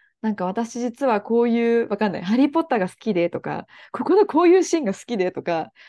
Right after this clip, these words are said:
そういうのさ、なんか、説明できた方が自分のことをもっと相手に知ってもらえるから良かったりするし、楽しく多分覚えられたりするよね。なんか、あの、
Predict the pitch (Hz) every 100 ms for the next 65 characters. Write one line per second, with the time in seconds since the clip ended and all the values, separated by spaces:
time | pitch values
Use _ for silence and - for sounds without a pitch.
0 | _ - 392 440 330 226 208 190 156 _
1 | _ _ - 226 247 214 165 175 _ _
2 | _ _ _ _ _ 269 262 330 339 320
3 | 349 - 220 214 196 175 175 196 247 247
4 | 247 240 240 175 180 - 165 180 202 170
5 | 160 _ 180 180 185 190 180 151 151 139
6 | - _ _ _ _ - 214 214 180 147
7 | 170 226 233 233 - 427 330 208 - _
8 | _ _ _ 302 302 320 330 - 202 233
9 | 175 170 151 - 185 190 208 202 185 160
10 | 165 - 175 160 151 147 180 _ - 190
11 | 185 - 170 156 170 240